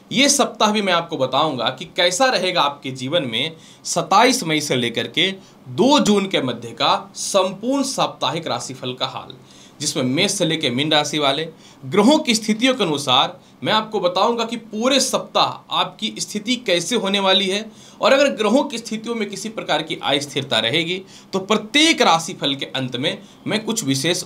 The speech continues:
उपाय भी बता दूंगा। जैसा कि आप जानते हैं, ये जो राशिफल है चंद्र राशि पे आधारित है।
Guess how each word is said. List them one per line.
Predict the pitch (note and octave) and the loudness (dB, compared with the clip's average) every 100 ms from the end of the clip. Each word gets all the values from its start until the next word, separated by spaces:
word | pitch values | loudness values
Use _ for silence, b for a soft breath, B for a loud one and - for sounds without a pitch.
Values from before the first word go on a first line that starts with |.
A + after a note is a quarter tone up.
| - | -10
उपाय | B2 A2+ A2 | -4 -2 -2
भी | D3+ | 0
बता | D#3+ - | 0 -2
दूंगा। | F#2+ G2+ A2 - - - B B B B - | -8 -14 -16 -16 -20 -20 B B B B 0
जैसा | D#3 E3 F3+ | 4 4 4
कि | - | 4
आप | D3+ C3 | 2 2
जानते | B2 C3 F3+ | -2 0 0
हैं, | D#3+ F3 - B B | 0 -4 -12 B B
ये | C#3 G3+ C4 | -2 2 6
जो | A#3+ | 6
राशिफल | F3+ E3 G#3+ G3 D#3+ E3+ | 6 2 -2 2 2 2
है | A#3+ - - | -2 -10 -4
चंद्र | - A3+ G3+ | 0 2 4
राशि | D3 C#3 D#3 | 4 2 0
पे | D#3+ | 0
आधारित | B2+ A#2 A2 - | 0 -4 -10 -12
है। | - | -16